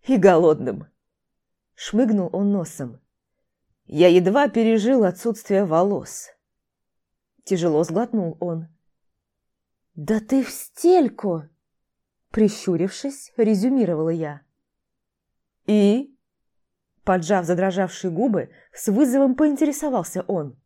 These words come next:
«Всё в порядке», заверила я его. «Но не мог бы ты ответить на один вопрос?» «Какой?» Через несколько секунд, немного обиженно, поинтересовался он. «Если...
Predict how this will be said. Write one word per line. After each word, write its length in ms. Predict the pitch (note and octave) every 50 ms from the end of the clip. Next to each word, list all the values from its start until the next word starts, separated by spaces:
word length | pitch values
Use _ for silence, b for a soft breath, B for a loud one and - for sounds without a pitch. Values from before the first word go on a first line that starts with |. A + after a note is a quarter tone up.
| _ _ _ _ _ _ _ _ _ _ _ _ _ _ _ _ _ _ _ _ _ _ _ _ _ _
«Всё 260 | - - - - C4+
в 80 | - -
порядке», 720 | - D4 D4 D4 C#4 G#3+ G3+ - - - G3 F#3 F3 - _ _ _ _ _ _ _ _ _ _ _ _ _ _ _ -
заверила 540 | G3 F3+ F3 G#3+ A3 G3 G3 E3 D#3+ D#3+ E3
я 180 | D#3+ D#3 E3+ E3
его. 400 | E3+ F3+ G3+ E3+ D#3+ C#3+ C3 C3+ _ _ _ _ _ _ _ _ _ _ _ _ _ _ _ -
«Но 100 | B3+ C4+
не 120 | C4 C4+
мог 180 | C#4 F#4+ F#4+ C4+
бы 120 | A#3+ C#4
ты 100 | C4+ B3+
ответить 560 | A#3 A3 G#3+ A#3 F4 E4+ D4+ G#3+ - - - _ -
на 160 | A3 A#3 B3+ A#3+
один 240 | G3+ B3 D#4 E4+
вопрос?» 560 | D#4+ F4 F4 - C#4+ F#3+ D3+ - - - - _ _ _ _ _ _ _ _ _ _ _ _ _ _ _ _ _ _ _ _ _ _ -
«Какой?» 640 | - E3 F3+ F#3+ - - B3+ D3+ - - - _ _ _ _ _ _ _ _ _ _ _ _ _ _ _ _ _ _
Через 200 | - G#3+ G#3+ A3
несколько 420 | G3+ A3 G3+ G#3 - F3+ - - E3
секунд, 540 | - - F3+ - - D#4 E4 D#4 - -
немного 360 | A#3 A3 A3 A3+ G#3+ G#3 F#3+ F#3
обиженно, 520 | F3 D#3 A3 D4 C#4 A#3 G3 D#3 D3+ D#3+
поинтересовался 920 | - D4+ D#4 D4+ D4+ E4 D#4 D4+ - - D#4+ C4 F3+ D#3 - - D#3+ -
он. 300 | - F#3 D3 C#3 C3+ _ _ _ _ _ _ _ _ _ _ _ _ _ _ _ b b b b b b b b
«Если... 680 | A3+ G3+ A3 C4+ C4+ - - B3+ B3+ B3 B3 A#3+ A3+